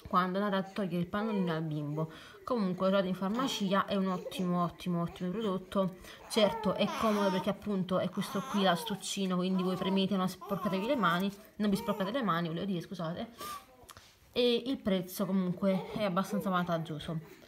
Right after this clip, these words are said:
Continuo ad amare la pasta Hoffman, questa qua è di amido mio della Ufidra. L'unica cosa appunto rispetto a questo qui che è, ehm, pratico perché spremete ed esce, questo qui c'è da infilare il dito dentro, il che è un pochino poco igienico.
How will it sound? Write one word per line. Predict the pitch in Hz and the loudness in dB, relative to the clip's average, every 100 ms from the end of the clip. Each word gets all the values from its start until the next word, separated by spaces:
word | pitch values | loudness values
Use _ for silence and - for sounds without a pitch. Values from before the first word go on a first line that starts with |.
| - - - - - - - - - | -20 -10 -10 -8 -10 -12 -14 -16 -4
Continuo | 262 269 254 247 247 240 | 0 0 0 0 2 2
ad | 202 196 - | 2 2 2
amare | 233 214 208 208 | 2 4 4 4
la | 208 | 2
pasta | 208 202 - 226 | 2 0 0 -2
Hoffman, | 214 233 - 427 196 180 180 | 0 0 -2 0 4 6 4
questa | - 359 339 | 0 0 0
qua | 311 208 | 4 4
è | 185 | 4
di | 180 | 2
amido | - 220 226 214 | 2 2 4 2
mio | 202 196 196 | 4 4 4
della | 196 190 | 4 4
Ufidra. | 190 - 180 170 208 254 339 339 320 165 135 - | 2 2 0 4 4 2 -2 -4 -4 -6 -8 -2
L'unica | 254 240 226 | 0 4 4
cosa | 208 208 202 | 4 2 2
appunto | 196 208 196 185 190 | 0 0 0 2 2
rispetto | 185 190 240 214 202 | 2 0 -2 -2 -2
a | |
questo | 175 190 160 214 | -2 -2 -2 -4
qui | - 196 | -2 0
che | 190 - 185 175 | 0 2 2 2
è, | 185 | 2
ehm, | 175 175 175 175 175 | 2 2 2 2 0
pratico | 196 185 180 180 | 2 2 2 -2
perché | - - | -4 -8
spremete | - 196 190 180 175 170 | -6 -2 0 0 0 -2
ed | 180 170 156 | 0 0 0
esce, | 160 - - 240 | -4 -6 -6 -6
questo | 233 277 | -2 -4
qui | 277 196 | -2 -2
c'è | 180 | 0
da | 170 | 0
infilare | 202 202 170 | -2 -2 -2
il | |
dito | 175 165 156 | 0 -2 -4
dentro, | 151 156 - | -4 -4 -4
il | 190 | -6
che | - | -4
è | 170 | -4
un | 180 | -2
pochino | 185 170 160 160 | -2 -2 -2 -4
poco | 160 165 165 | -4 -6 -6
igienico. | 147 156 151 156 175 | -4 -4 -2 -4 -6